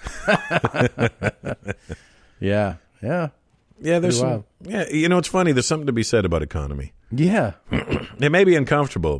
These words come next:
Speaker 2: but you're more likely to get a hand
Speaker 1: Hand
Speaker 2: job.
Speaker 1: job. And I don't know why the
Speaker 2: I mean, that
Speaker 1: airlines
Speaker 2: should be the slogan.
Speaker 1: That is. The, the, the airline should be saying that.
Speaker 2: <laughs> Do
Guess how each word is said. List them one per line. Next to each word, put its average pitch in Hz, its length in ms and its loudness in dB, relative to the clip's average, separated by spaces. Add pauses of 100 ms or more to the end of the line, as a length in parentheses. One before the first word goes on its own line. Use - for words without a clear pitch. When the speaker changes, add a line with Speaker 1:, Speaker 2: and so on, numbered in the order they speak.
Speaker 2:
but 95 200 0
you're 113 120 4
more 113 200 2
likely 110 320 4
to 95 80 0
get 90 120 4
a 82 60 4
hand 82 100 2
Speaker 1:
Hand 78 120 0
Speaker 2:
job. 80 200 0
Speaker 1:
job. 80 100 -12 (240)
And 175 100 4
I 208 60 6
don't 285 80 4
know 240 80 4
why 185 140 6
the 170 120 4
Speaker 2:
I 202 60 4
mean, 170 120 4
that 170 80 6
Speaker 1:
airlines 220 140 2
Speaker 2:
should 196 280 4
be 151 100 6
the 131 100 4
slogan. 135 380 4
Speaker 1:
That 190 160 4
is. 226 240 4
The, 151 140 2
the, 147 440 0
the 165 100 2
airline 202 260 6
should 160 160 -2
be 151 80 2
saying 190 300 0
that. 92 180 -6
Speaker 2:
<laughs> - 20 -20
Do 80 80 -8